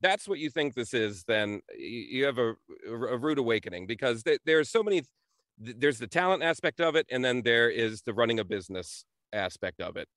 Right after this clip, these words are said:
And, uh, being able to do both of those, uh, well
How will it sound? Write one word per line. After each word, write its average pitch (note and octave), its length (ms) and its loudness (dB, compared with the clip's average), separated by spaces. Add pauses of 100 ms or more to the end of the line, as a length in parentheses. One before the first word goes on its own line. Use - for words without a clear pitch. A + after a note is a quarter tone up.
(260)
And, A2+ 380 2 (140)
uh, A2+ 180 2
being F3 280 2
able E3+ 220 2
to B2 180 0
do C3+ 260 0
both B2+ 320 0
of A#2 100 -10
those, G#2 520 -2 (320)
uh, A2 220 2
well A2+ 640 4